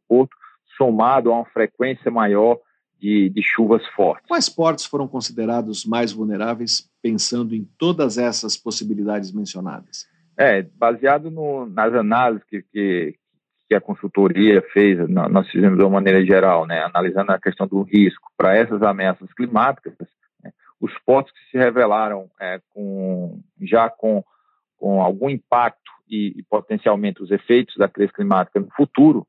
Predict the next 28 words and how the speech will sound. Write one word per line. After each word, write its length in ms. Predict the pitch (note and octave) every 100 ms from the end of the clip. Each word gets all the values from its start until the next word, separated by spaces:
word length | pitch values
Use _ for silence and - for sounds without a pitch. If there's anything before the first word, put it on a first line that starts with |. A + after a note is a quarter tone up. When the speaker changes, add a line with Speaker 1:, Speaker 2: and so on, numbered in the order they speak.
| -
Speaker 1:
não 180 | G#2 -
só, 240 | - E2+
é, 440 | F2+ F2 E2 E2 E2 _ _
seria 300 | G#2 G#2 F#2+
Aratu, 640 | D#2+ A2 G#2 _ B2+ C3+ A#2+
em 100 | G2+
Can-, 240 | G#2+ G2 F2
é, 160 | - F2
Candeias, 580 | - G#2 G2+ G2 F2+ E2+
na 100 | F#2+
Bahia, 540 | A2 G#2+ A2+ A#2+ G#2 _
Santos, 300 | G#2 G2 F#2+
em 80 | -
São 160 | B2 A#2
Paulo, 420 | A#2+ B2 A#2+ - _ - _ _ _ -
é, 440 | G#2 G2+ G2 F2 G2
Rio 180 | B2+
Grande, 400 | G#2+ G#2 G#2+ G#2
no 100 | A2
Rio 140 | A2 A2+
Grande 240 | G#2+ A2
do 120 | A#2+
Sul. 340 | A#2 - E3 E3+ _ _
Então, 240 | - G2+ G#2
esses 280 | A2+ A#2 -
foram 320 | A#2 A#2 A2+
um, 200 | F#2+ G#2+
um, 440 | F2+ G2+ F#2 E2+